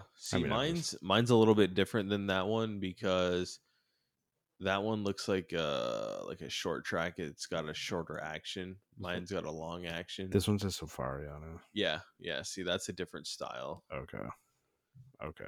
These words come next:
Speaker 2: I see.
Speaker 1: Yeah. It, it's got, like, a short action.
Speaker 2: Uh,
Speaker 1: Mine doesn't have, like, any engravings. Like, see,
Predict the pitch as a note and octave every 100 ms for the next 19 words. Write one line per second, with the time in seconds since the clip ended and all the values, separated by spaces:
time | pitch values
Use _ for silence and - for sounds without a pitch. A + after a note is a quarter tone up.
0 | - - - D#2 - _ - D#2 A1+ -
1 | - - F#2 - F2+ C#2+ - _ - G2+
2 | - F2 F2 F2 E2+ - E2 D2+ D2+ -
3 | F#2 F#2 G2 _ _ _ _ _ - B1
4 | C2+ C2 A#1 B1 G#2 B2 C3+ B2+ A#2+ A#2
5 | A2+ G2 E2 G2 - - G#2 G#2+ G2+ G2
6 | F#2+ G2 G#2 G#2+ G#2 - - C3 C3 C3
7 | C3 A#2